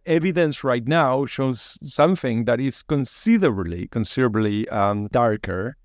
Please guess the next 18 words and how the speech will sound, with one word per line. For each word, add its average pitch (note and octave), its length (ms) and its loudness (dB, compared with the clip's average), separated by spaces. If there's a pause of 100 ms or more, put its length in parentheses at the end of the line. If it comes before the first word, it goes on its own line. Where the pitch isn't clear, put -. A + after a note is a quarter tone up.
than A#2+ 220 -6
anything F3 400 0
that A#2+ 100 -4
the A#2+ 80 -4
Russians C3+ 400 -2
have D3 140 -4
done. F#3+ 400 0
So, D#3 640 2
uh, B2 200 -10
I D#3 100 0
think F#3 200 2
that C#3+ 180 0
this E3+ 180 0
is F3+ 120 -4
actually C#3+ 400 2
a B2 100 0
big A#2 280 -2 (100)
question, G2+ 800 -2